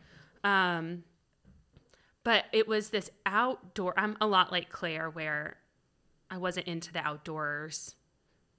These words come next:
that much when I was young. And it was this outdoors Girl Scout camp, and the bathroom soap was in a stocking.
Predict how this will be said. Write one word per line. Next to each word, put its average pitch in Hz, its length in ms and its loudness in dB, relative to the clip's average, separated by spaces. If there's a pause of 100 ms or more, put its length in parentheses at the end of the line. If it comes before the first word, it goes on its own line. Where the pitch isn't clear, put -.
(200)
that 170 200 2
much 170 280 -2
when 180 80 -4
I 170 60 0
was 165 160 -6
young. 170 360 -2 (600)
And 202 160 -2
it 202 120 0
was 196 120 -2
this 202 200 -4
outdoors 185 920 2 (260)
Girl 175 240 0
Scout - 320 -4
camp, 156 420 -6 (100)
and 196 180 -2
the 180 60 -4
bathroom 190 640 -2
soap - 640 0
was 185 220 -2
in 190 180 -2
a 175 120 0
stocking. 156 920 -4